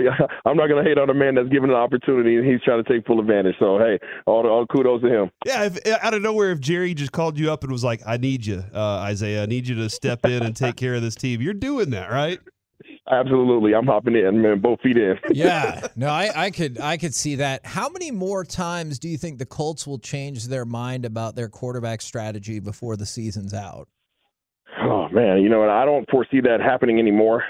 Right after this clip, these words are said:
Speaker 1: I think that they gave him, you know, a substantial amount of money to come in here and do a job. I think they're gonna give him every opportunity to do so. I think now with the leadership of a Jeff Saturday and understanding what he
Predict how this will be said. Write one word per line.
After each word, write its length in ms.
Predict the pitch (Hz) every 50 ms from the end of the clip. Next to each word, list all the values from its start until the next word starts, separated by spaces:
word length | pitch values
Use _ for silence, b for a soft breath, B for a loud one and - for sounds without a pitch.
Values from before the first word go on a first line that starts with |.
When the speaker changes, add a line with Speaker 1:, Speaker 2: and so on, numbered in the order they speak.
| - -
Speaker 1:
I 60 | - 104
think 220 | - 123 120 101
that 120 | 104 101 90
they 140 | 113 110 101
gave 220 | 98 110 107 101
him, 300 | 120 117 110 110 110 107 - - - -
you 100 | - 107
know, 260 | 104 98 92 90 85 85
a 40 | - -
substantial 420 | 104 - - 117 110 98 120 107
amount 260 | 104 104 104 104 98
of 40 | 98
money 260 | 101 107 110 107 104 98
to 100 | - 90
come 160 | 117 107 107
in 80 | 104
here 80 | 110 101
and 80 | 101 95
do 140 | 104 104 98
a 60 | 92
job. 380 | 92 101 98 95 98 104 104 - B B B B
I 100 | - 104
think 120 | - 123 107
they're 100 | 110 107
gonna 160 | 107 98 101
give 140 | 95 104 98
him 140 | 110 98 92
every 240 | 107 107 98 101 95
opportunity 420 | 98 92 101 - - 110 101 95 90
to 80 | 90
do 200 | 82 76 101 104 -
so. 220 | - 107 104 107 110 B B B B B -
I 60 | 95 95
think 200 | - 120 107 98
now 240 | 101 104 107 104 107
with 160 | 104 107 -
the 60 | -
leadership 520 | 98 98 104 110 107 104 - - 113 104 - -
of 200 | 110 104 92 95
a 60 | 95
Jeff 200 | 85 104 104 95 - - -
Saturday 480 | 98 101 98 98 95 104 104 104 104 B B B B -
and 80 | 95 -
understanding 680 | - 110 104 101 - - 120 110 107 107 104 95 92
what 180 | 98 110 113 -
he 200 | - - 120 117